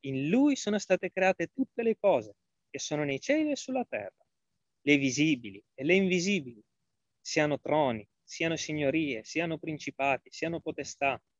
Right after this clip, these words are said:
Tutte le cose sono state create per mezzo di lui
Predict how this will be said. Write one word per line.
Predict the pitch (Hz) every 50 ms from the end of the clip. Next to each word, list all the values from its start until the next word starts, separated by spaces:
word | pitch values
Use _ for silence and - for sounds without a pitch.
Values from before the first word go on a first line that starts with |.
| _ _ _ _ _ _ _
Tutte | _ - 320 285 - - _ 247
le | 247 247 233
cose | - - 196 151 135 120 113 104 98
sono | - 135 135 135
state | - _ 151 - 147 135
create | - - 151 147 147 135 - _ 120 - _ _
per | _ 214 214 214
mezzo | 202 202 196 175 147 147 127
di | 120 120 123
lui | 170 226 262 285 294